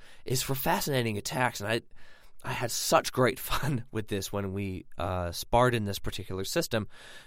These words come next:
is the number of targets now available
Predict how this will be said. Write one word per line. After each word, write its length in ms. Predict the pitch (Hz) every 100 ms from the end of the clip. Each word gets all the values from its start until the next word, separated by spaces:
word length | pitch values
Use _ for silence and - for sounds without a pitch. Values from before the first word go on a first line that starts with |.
| - - -
is 220 | 123 113
the 140 | 117
number 520 | 123 131 147 139 123
of 520 | 107 113 - - - - - - - - -
targets 480 | - 131 113 107 120
now 220 | 110 101
available 480 | 95 95 87 -